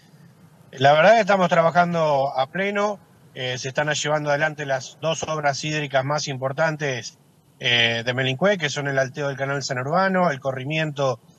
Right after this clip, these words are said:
del terraplén de la Ruta noventa. Esta semana empezaron a llegar los caños que va a dar a Melincue por primera vez en la historia el gas natural en esta ampliación del gasoducto regional sur.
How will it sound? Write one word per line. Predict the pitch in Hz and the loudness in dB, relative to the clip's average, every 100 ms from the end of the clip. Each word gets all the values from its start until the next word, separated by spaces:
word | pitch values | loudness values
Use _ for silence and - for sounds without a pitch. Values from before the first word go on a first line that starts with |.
| _ - | _ -8
del | 131 123 | -6 -2
terraplén | 135 139 135 151 147 | 0 2 0 -4 -2
de | |
la | 139 | -2
Ruta | 135 139 135 | -2 -4 -4
noventa. | 143 190 185 170 170 - _ _ - | -2 -2 -2 0 -2 -4 _ _ -12
Esta | 151 170 | -4 -4
semana | - 160 180 170 | -4 -2 0 0
empezaron | 156 147 165 160 156 | -2 -4 -2 -2 -2
a | 147 139 | -2 -2
llegar | 127 143 151 156 | -2 -4 -2 -2
los | 151 131 | -4 -2
caños | 175 175 165 156 151 - _ _ _ _ | 0 0 -2 -6 -8 -16 _ _ _ _
que | 143 | 0
va | 151 160 156 151 | 2 4 2 2
a | |
dar | 147 156 | 2 0
a | 151 | 0
Melincue | 143 139 135 160 160 156 | -4 -8 -6 -2 -2 -2
por | 135 135 | -4 -8
primera | 131 139 156 151 | -6 -6 -2 -2
vez | 156 151 | -2 -4
en | 139 | -6
la | |
historia | 127 160 160 156 147 127 104 - - - | -6 -4 -2 0 2 2 0 -12 -20 -8
el | 127 135 | -4 0
gas | 165 156 | 0 0
natural | 151 139 151 202 190 185 - | -4 -6 0 2 0 -4 -12
en | 131 | -10
esta | 147 151 | -4 -4
ampliación | 135 139 131 160 151 | -4 -6 -6 -6 -6
del | 131 | -2
gasoducto | 131 139 143 - 135 131 | -2 -2 -8 -6 -4 -4
regional | 123 135 147 151 | -4 0 0 0
sur. | 220 226 226 | 0 0 0